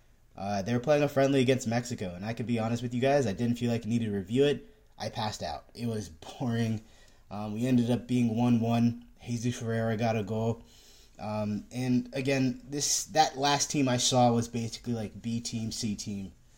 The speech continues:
Uh, not our top tier, not our top draws. Um, I didn't feel like I learned anything from the last game, so there's no need to even talk about it, to be honest with you.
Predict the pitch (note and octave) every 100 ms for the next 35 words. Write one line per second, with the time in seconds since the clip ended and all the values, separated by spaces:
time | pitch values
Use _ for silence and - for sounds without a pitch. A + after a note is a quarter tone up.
0 | - - - - F#2+ G2 F#2+ F#2 - G#2+
1 | A2 A2 A2 - G#2+ G#2 - G2+ G2 G2+
2 | G2+ - G2+ - G2+ F#2+ F#2+ F#2 - -
3 | - - - G2+ G2 F#2+ F#2 F#2 - A#2
4 | C#3+ C#3+ C#3+ C#3+ A#2+ G#2+ G#2+ G#2+ G#2 G#2
5 | G#2+ A2 G2+ G2 G2 G2 - G2+ G2 F#2+
6 | G2+ G#2+ G#2 A#2 G2+ F2 F2+ E2 E2 E2
7 | D#2 D#2 D#2 D#2 - D#2 D#2+ E2 E2 D#2
8 | E2+ D#2+